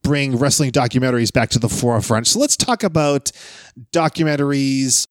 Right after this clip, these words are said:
overall, you know, the best ones of the past. Brian, do you have any in mind?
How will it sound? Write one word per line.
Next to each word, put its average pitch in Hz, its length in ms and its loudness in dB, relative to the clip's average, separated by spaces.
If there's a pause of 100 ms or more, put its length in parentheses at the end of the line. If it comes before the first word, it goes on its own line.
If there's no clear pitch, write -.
overall, 131 920 2
you 131 120 -2
know, 110 260 0 (160)
the 127 80 4
best - 360 0
ones 139 600 0 (240)
of 131 100 0
the 131 100 0
past. - 760 -2 (220)
Brian, 110 680 -2
do 139 100 0
you 185 80 2
have 170 340 0
any 165 280 0
in 151 320 -4
mind? 170 1080 0